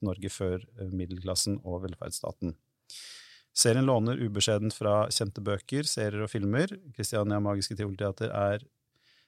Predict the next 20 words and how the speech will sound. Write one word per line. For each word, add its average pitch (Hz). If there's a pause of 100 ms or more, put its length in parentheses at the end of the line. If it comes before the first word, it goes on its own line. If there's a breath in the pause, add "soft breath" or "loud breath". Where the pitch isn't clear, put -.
(220 soft breath)
Peter 104
Pan 113
i 117
Pipevika, 113
H 110
C -
Andersen 107
på 110
Akershus 107
festning 120
og 107
Charles 101
Dickens 104
i 101
Digerstaden. 95 (1120 loud breath)
Elise, 110
kan 110
du 110
s-, - (120)
forklare, 107